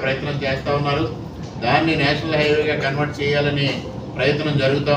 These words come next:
ఉంది. ఇన్ని రకాలుగా ఆవిడ ప్రయత్నాలు జరుగుతున్నప్పటికీ కొంత సమాచారం లోపం వల్ల ఆవిడ అందుబాటులో ఉండడం లేదనే వార్తలు కొన్ని మీడియాలో రావడం అనేది దురదృష్టకరమైన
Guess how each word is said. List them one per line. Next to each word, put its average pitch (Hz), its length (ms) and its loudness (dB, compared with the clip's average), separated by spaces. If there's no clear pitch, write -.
ఉంది. 143 180 0
ఇన్ని 156 180 0
రకాలుగా 165 460 6
ఆవిడ 139 180 2
ప్రయత్నాలు 147 520 0
జరుగుతున్నప్పటికీ 156 840 2
కొంత 139 240 -2
సమాచారం 160 680 2
లోపం 151 320 0
వల్ల 147 180 4
ఆవిడ 127 220 0
అందుబాటులో 160 580 4
ఉండడం 156 400 0
లేదనే 143 340 2
వార్తలు 147 360 0
కొన్ని 139 160 0
మీడియాలో 147 360 2
రావడం 139 280 0
అనేది 135 220 -2
దురదృష్టకరమైన 135 720 -2